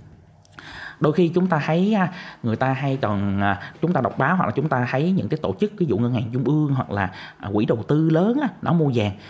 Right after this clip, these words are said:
nhưng khi đó người ta dùng cái từ rất là ghê cho anh chị. Ờ, quỹ đó đã mua mười tấn. Anh chị nghe hay khiếp quá ha. Má mua một ký là chúng ta thấy khiếp, mà má mười tấn nghe rất là khiếp. Nhưng mà vấn đề tấn là tấn gì? Anh chị, chúng ta phải biết tấn gì mới được.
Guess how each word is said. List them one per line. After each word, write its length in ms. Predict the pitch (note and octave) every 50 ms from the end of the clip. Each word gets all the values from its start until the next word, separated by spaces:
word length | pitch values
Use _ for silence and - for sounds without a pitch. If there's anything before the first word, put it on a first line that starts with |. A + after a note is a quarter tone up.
| - -
nhưng 220 | D3 D3+ D3+ D3+ C#3 C#3+
khi 100 | - E3
đó 80 | D3 E3+
người 100 | F#3+ F3+
ta 100 | B2+ B2
dùng 220 | A#2+ A2+ G2 G2+
cái 100 | A#2+ D3
từ 180 | - G2+ F#2+ G#2
rất 120 | D3+ F#3+
là 60 | D#3 A2
ghê 300 | G#2 B2+ D3 D#3+ E3 D#3
cho 60 | - F3
anh 60 | E3+
chị. 200 | E3+ A2 G#2 G2+ - - - - - -
Ờ, 300 | - B2+ C#3 C3 A2+ G#2+ G#2 - - - - - -
quỹ 160 | B2 A#2 A#2+
đó 180 | G3+ G#3+ G#3+ A3+
đã 120 | - A#2+
mua 260 | C#3 D#3 D3+ D3+ D3
mười 300 | C3+ B2 D3+ D#3+ D3+ C3
tấn. 300 | A#2+ - - C3+ F3 G#3 A#3 - - - - - -
Anh 140 | - C3 C#3+
chị 200 | C#3 A2+ G#2 G2+ - - -
nghe 200 | - C3 B2+ B2
hay 280 | B2 B2+ B2+ A#2+ A#2+ A#2 -
khiếp 120 | F#3+ G#3 F#3
quá 100 | F#3 E3+
ha. 160 | D#3+ D3+ - - - - -
Má 280 | - - C3 D#3+ F#3 F3+ D#3+
mua 160 | C3+ B2+ B2
một 180 | A2 F#2+ - -
ký 160 | - F3 G#3
là 100 | A3 -
chúng 180 | G#2 B2 C3+
ta 120 | C#3 A2 A2
thấy 100 | A#2+ D3+
khiếp, 260 | D3+ - F#3+ A3 F#3+
mà 60 | - G#2
má 120 | A#2 C3 D3+ C3 C#3 A#2+ G#2
mười 280 | A#2 C3 C3+ C3 A#2
tấn 300 | G#2+ - - C#3+ F#3+ A#3 A#3 - - - -
nghe 220 | - C#3 C#3 C3 C3
rất 160 | G3+ G3+ -
là 60 | G#2
khiếp. 220 | - - F#3+ G#3 - - - - - - -
Nhưng 160 | D#3+ E3+ E3
mà 80 | E3 D3
vấn 140 | C#3 - G3+
đề 160 | F#3 B2 A#2
tấn 220 | A#2+ - E3+ G3+ A#3+
là 60 | G#3+
tấn 220 | - - F3 A3
gì? 360 | A3+ D#3 A#2 B2 C3+ A#2+ A2+ - - - - -
Anh 140 | - D#3 E3+
chị, 120 | D#3+ A#2+
chúng 180 | A#2 - E3+ F#3
ta 100 | E3+ D3
phải 80 | C3 C3 -
biết 340 | F3+ A3 A3+ - - - -
tấn 340 | - E3+ G3+ B3 C4+ B3 F3
gì 300 | B2 B2+ A#2 A#2 A#2 G#2+
mới 140 | A2 C3+ E3+
được. 220 | C3+ A#2 G#2+ -